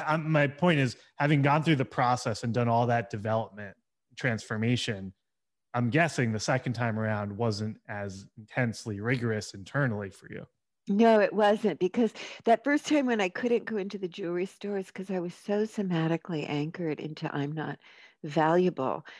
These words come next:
Speaker 2: that
Speaker 1: Yeah.
Speaker 2: I got really confronted with how much engagement rings cost. And that idea is one of the things we really look at, like, this core, what I call love identity.
Speaker 1: Mm-hmm.
Speaker 2: And that for me formed in response to,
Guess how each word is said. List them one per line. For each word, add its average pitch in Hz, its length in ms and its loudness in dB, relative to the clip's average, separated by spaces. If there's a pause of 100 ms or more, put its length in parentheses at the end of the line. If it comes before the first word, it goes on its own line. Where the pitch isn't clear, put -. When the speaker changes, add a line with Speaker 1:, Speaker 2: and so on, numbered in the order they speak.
(140)
Speaker 2:
that 170 100 6
Speaker 1:
Yeah. - 20 8
Speaker 2:
I 175 40 8
got 160 200 0
really 185 460 4
confronted 156 880 -6
with 175 180 -4
how 151 220 -4
much 151 420 -6 (300)
engagement 147 600 -2
rings 185 280 -4
cost. 196 580 -4 (500)
And 196 160 4
that 247 280 4 (100)
idea 185 800 2 (320)
is 160 240 0
one 175 160 -2
of 165 80 -6
the 165 80 -2
things 156 360 -6
we 156 120 -6
really 156 280 -2
look 147 240 -2
at, 160 200 0
like, 151 140 -6
this - 180 -10
core, 165 420 -2
what 156 140 0
I 143 80 0
call 147 280 -6
love 143 400 -4 (140)
identity. 170 840 -4 (280)
Speaker 1:
Mm-hmm. 107 260 -6 (540)
Speaker 2:
And 160 260 0
that 185 300 4
for 208 100 0
me 165 180 -2
formed 151 520 -2
in 151 200 -6
response 151 640 -6
to, 143 500 -6